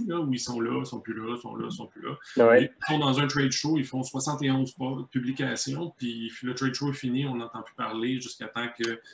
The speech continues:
Speaker 1: euh, je sais pas, il y ait besoin d'une nouvelle ressource, euh, sur le plancher de l'usine. Euh,
Speaker 2: Ouais.
Speaker 1: mais, euh, ce qui arrive à ce moment-là, c'est beaucoup plus un enjeu stratégique. Euh, c'est beaucoup plus un enjeu qui, qui se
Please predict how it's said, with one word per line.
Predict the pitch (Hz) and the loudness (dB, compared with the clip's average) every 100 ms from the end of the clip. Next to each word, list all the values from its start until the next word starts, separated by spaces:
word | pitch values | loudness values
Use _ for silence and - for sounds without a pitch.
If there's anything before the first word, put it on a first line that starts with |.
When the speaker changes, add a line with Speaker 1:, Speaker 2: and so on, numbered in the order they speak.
| - _ - | -20 _ -12
Speaker 1:
euh, | 107 107 | -6 -2
je | 110 | -2
sais | - 107 | -4 -8
pas, | 117 120 | -4 0
il | 113 | 0
y | 104 | -2
ait | 107 | -4
besoin | 104 107 107 110 113 | -2 -4 -4 -6 -6
d'une | 104 | -6
nouvelle | 101 107 107 | -6 -6 -6
ressource, | 101 - 113 113 - 110 | -8 -8 -8 -8 -10 -12
euh, | 98 | -10
sur | - | -10
le | 104 | -10
plancher | - 101 - 98 | -8 -10 -10 -10
de | |
l'usine. | 95 92 - - - - - 117 | -12 -6 -8 -8 -20 -20 -4 0
Euh, | 117 113 113 123 | 2 2 8 10
Speaker 2:
Ouais. | 110 - - - - - - 113 | 10 6 -12 -16 -16 -14 -10 2
Speaker 1:
mais, | 131 147 - - | 4 4 0 0
euh, | 117 113 113 113 - | 2 4 2 -2 -6
ce | - | -2
qui | 135 | 0
arrive | 113 147 175 - | 4 4 2 -4
à | - 113 | -10 -4
ce | 123 | 0
moment-là, | 113 107 107 135 | 0 0 0 -2
c'est | 135 117 | -2 -2
beaucoup | 113 - | -4 -8
plus | 151 | -6
un | 147 120 | -2 -2
enjeu | 107 127 | -2 -4
stratégique. | - 117 - 104 98 117 233 - - - _ 104 | -6 -10 -8 -8 -4 -6 -6 -20 -20 -20 _ -6
Euh, | 104 110 | -2 -2
c'est | 113 113 | -4 -8
beaucoup | - | -8
plus | - 165 | -4 -2
un | 135 | 0
enjeu | 104 113 135 | -2 -2 -2
qui, | - - | -2 -4
qui | |
se | - | -14